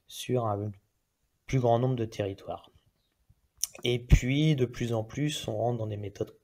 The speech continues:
quantitatives, c'est-à-dire qu'on essaye de, de compter, de dénombrer plutôt que qualifier.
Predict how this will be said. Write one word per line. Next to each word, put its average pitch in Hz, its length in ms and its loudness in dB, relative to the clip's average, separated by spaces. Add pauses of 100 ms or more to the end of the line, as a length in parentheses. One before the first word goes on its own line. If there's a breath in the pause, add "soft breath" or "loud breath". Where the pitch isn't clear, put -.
quantitatives, 113 760 -2
c'est-à-dire 113 540 -4
qu'on 110 180 -8
essaye 120 480 -2
de, 110 440 -4 (720 soft breath)
de 123 100 -2
compter, 135 560 6
de 123 100 6
dénombrer 131 680 4
plutôt 110 340 -6
que 104 140 -10
qualifier. 147 880 0